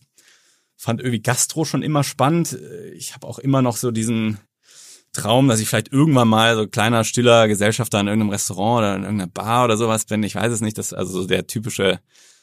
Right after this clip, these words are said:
Traum, ähm, der, vielleicht erfülle ich mir den auch irgendwann nochmal. Aber irgendwie fand ich auf jeden Fall Gastro spannend und mir war auch klar, ich kann überhaupt nicht kochen. Und, äh, wie wäre es denn, wenn ich <laughs> einfach mal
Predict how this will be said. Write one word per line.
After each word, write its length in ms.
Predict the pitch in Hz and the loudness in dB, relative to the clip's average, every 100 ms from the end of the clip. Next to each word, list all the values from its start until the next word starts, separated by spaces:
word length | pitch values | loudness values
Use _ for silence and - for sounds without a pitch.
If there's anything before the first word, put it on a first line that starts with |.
| _ - | _ -14
Traum, 480 | - 95 120 123 - | -4 2 2 2 -2
ähm, 420 | 104 110 98 101 98 | -6 -4 -2 -4 -8
der, 120 | - | -14
vielleicht 280 | - 104 98 | -6 -4 -4
erfülle 220 | 95 120 | -4 -4
ich 100 | 110 | -4
mir 120 | 113 | -4
den 140 | 107 104 | -2 -4
auch 160 | 101 | -4
irgendwann 280 | - 123 120 | -4 0 0
nochmal. 200 | 107 107 | 0 2
Aber 220 | 104 98 | 2 0
irgendwie 260 | - 139 123 | 0 -2 -2
fand 180 | - 131 | -2 -2
ich 60 | |
auf 80 | 113 | -2
jeden 100 | 127 | -4
Fall 100 | 117 | -4
Gastro 280 | 127 - 135 | -6 -6 -6
spannend 320 | - 123 127 | -2 -2 -2
und 400 | - 135 127 - _ _ _ _ _ | -2 0 -2 -4 _ _ _ _ _
mir 140 | - 110 | -2 0
war 120 | 107 | 0
auch 140 | - | -2
klar, 240 | - 117 107 | -2 2 2
ich 80 | - | 0
kann 160 | 104 | -2
überhaupt 220 | 95 104 | 0 0
nicht 220 | 82 - - - | -2 -10 -12 -8
kochen. 580 | - - 113 160 135 _ - | -6 -2 0 -2 -4 _ -8
Und, 480 | 101 95 95 95 - | -4 -2 -2 -4 -8
äh, 140 | - | -10
wie 420 | 92 - 113 95 101 | -10 -10 -8 -4 2
wäre 260 | 104 123 | 2 2
es 120 | 120 | 0
denn, 140 | - 104 | -2 -2
wenn 100 | 104 | -2
ich 200 | - - | -2 -4
<laughs> 0 | |
einfach 220 | 139 143 | -2 0
mal 280 | 120 123 | 2 2